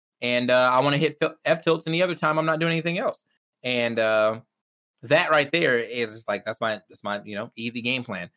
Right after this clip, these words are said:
Uh, with your characters, you basically just wanna find out, yeah, what works, what moves are good, or what moves that you like to use, or, and what situations you like to set up, and figure out a way to set those situations up more often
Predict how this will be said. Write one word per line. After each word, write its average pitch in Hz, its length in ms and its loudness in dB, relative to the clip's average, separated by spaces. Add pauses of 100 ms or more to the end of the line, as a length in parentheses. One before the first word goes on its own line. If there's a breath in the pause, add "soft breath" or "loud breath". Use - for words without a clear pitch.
(480)
Uh, 101 300 -2
with 120 120 -4
your 190 140 2
characters, 185 540 0 (300)
you - 60 -6
basically 151 260 2
just 143 80 -6
wanna 139 160 0
find 143 260 2
out, 139 100 2
yeah, 160 120 6
what 113 200 2
works, 151 480 2
what 123 240 0
moves 135 240 0
are 110 60 -2
good, 131 260 2
or - 100 2
what 120 140 2
moves 123 200 -2
that - 140 -18
you 123 80 0
like 117 180 0
to 110 80 -10
use, 120 320 -4
or, 92 120 -4 (100)
and 101 140 -8
what 117 140 -2
situations 117 440 -2
you 113 60 -2
like 113 140 2
to 110 60 -18
set 123 200 0
up, 127 120 -2
and 110 120 -14
figure 123 160 0
out 117 100 4
a 113 40 -2
way 117 100 0
to 113 80 -8
set 123 180 -4
those 117 120 -6
situations 120 460 -8
up 120 100 -4
more 123 140 -6
often 120 400 -8